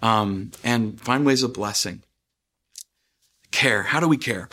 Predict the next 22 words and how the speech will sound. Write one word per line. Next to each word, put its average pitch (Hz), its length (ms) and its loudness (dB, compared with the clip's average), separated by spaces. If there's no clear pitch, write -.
Some 131 180 2
practical 147 460 0
ways 127 240 2
to - 60 -10
do 117 80 0
that. 98 240 -4
Caring 165 500 0
is 120 280 -2
the - 180 -6
ability 143 800 4
to 123 340 -4
act 131 580 -2
with 117 240 0
compassion. 117 880 0
It's - 80 -20
the 123 80 0
ability 131 380 4
to 127 260 -4
act 127 560 -2
with 120 200 2
compassion. 135 760 -2
And 131 580 2